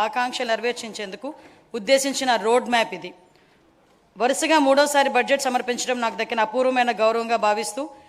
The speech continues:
ఈ అవకాశం ఇచ్చిన ముఖ్యమంత్రి చంద్రబాబు నాయుడు గారికి సర్వదా కృతజ్ఞతలు తెలియజేసుకుంటూ,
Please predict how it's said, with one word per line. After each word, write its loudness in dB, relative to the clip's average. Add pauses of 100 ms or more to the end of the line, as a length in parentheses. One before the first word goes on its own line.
(220)
ఈ 2
అవకాశం 0
ఇచ్చిన -4 (100)
ముఖ్యమంత్రి -4
చంద్రబాబు 2
నాయుడు 2
గారికి -2
సర్వదా 0 (400)
కృతజ్ఞతలు -6
తెలియజేసుకుంటూ, -6